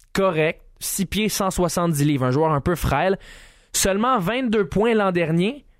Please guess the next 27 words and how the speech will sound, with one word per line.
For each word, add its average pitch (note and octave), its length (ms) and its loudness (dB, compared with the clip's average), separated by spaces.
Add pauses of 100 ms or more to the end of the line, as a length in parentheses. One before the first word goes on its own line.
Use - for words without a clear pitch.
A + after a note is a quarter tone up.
(180)
mais E3 160 2
il F3 40 2
y F3 40 2
a F3 80 0
deux F#3+ 400 0
ans, A#3+ 240 0 (320)
Ken G#3+ 220 0
Johnson F#3+ 380 -2
avait E3+ 200 0
vraiment E3+ 480 0 (100)
éclos, F#3+ 520 0 (200)
cinquante-sept A3+ 920 -2
points G#3+ 280 2 (100)
en E3+ 120 0
soixante-huit F#3+ 720 0
matchs. D3+ 360 -4 (1000)
C'est D3+ 120 -4
un D#3+ 80 2
haut A#3+ 120 2
choix B3+ 220 2
au B3 40 0
total, A3 600 -2
c'est - 200 -4
un F#3 140 2
gars G#3 220 0
qui F#3 280 -2
est - 20 2